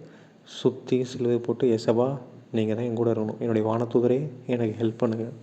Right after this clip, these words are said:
என்னை பாதுகாத்துக் கொள்ளுங்கள்" அப்படின்னு சொல்லிட்டு போனோம்னா போதும். ஓகேங்களா? So, ஏசப்பாவே பாருங்க, பைபிள்ல எத்தனையோ பேய்கள் பேர்லாம் வரும். ஓகேங்களா?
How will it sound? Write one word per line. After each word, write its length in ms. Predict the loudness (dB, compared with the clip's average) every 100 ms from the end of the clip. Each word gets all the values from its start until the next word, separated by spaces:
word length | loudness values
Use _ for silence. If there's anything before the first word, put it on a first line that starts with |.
| -20 -20 -20 -20 -20 -20 -12 -6
என்னை 200 | -2 -2
பாதுகாத்துக் 580 | -2 -4 2 2 2
கொள்ளுங்கள்" 340 | 2 2 2 0
அப்படின்னு 260 | -2 -4
சொல்லிட்டு 400 | -6 -8 -8 -8 -8 -14 -20 -20 -14 -2
போனோம்னா 440 | 0 0 0 -2 -2
போதும். 300 | 0 0 0 -10 -20 -20 -20 -20 -20 -20 -14 -2
ஓகேங்களா? 340 | 0 2 0
So, 340 | 2 0 0 -4 -10 -20 -20 -18 0
ஏசப்பாவே 560 | 2 2 2 2 4
பாருங்க, 380 | 4 2 2 2
பைபிள்ல 200 | 4 4
எத்தனையோ 440 | 2 2 2 4 4
பேய்கள் 360 | 4 4 4
பேர்லாம் 300 | 0 -2 -2
வரும். 180 | -2 -4 -10 -12 -4
ஓகேங்களா? 360 | -2 0 -2